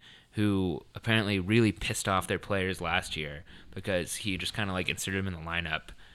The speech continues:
uh, with no regard to the existing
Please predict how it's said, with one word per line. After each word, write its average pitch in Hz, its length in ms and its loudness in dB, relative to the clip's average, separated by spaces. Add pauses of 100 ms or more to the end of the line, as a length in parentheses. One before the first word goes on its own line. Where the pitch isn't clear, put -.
(280)
uh, 87 440 0 (640)
with 104 200 -2
no 95 160 2
regard 87 380 0
to 90 80 -2
the 82 80 -6
existing 85 760 -2